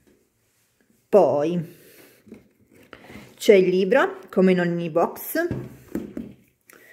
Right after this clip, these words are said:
Allora, questo è il libro The Enchanted Book, storie, luoghi e creature che hanno ispirato i capolavori dello studio Ghibli. Questo è il nome della, di chi crea le box, Rebel.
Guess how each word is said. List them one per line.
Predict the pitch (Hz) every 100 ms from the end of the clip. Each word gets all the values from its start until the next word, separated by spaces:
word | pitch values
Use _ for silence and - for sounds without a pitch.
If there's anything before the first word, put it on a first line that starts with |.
| - - - - - - - -
Allora, | 208 185 196
questo | 196 262 262 240
è |
il | 202
libro | 202 190 196
The | 214
Enchanted | 214 208 233 214 226 226 233 185
Book, | 160 185 262 - - - 320
storie, | - - 208 196
luoghi | 202 196
e | 185
creature | 214 214 240 254 240
che | 202
hanno | 185
ispirato | 185 - 208 185
i | 185
capolavori | 196 185 196 220 180 175 185
dello | 196
studio | 202 175 165
Ghibli. | 127 143 202 311 - - _ - - - _
Questo | - 226 226 - 226
è | 180
il | 185 185 185
nome | 190 190
della, | 185 180 175 170 170 170 160 - - - _ _ _ _ _ _ - _ - - _ _ _ _ -
di | 202
chi | 196
crea | 190 175
le | 170 165
box, | 214 220 - 277
Rebel. | 180 165 165 190 247 294 330 339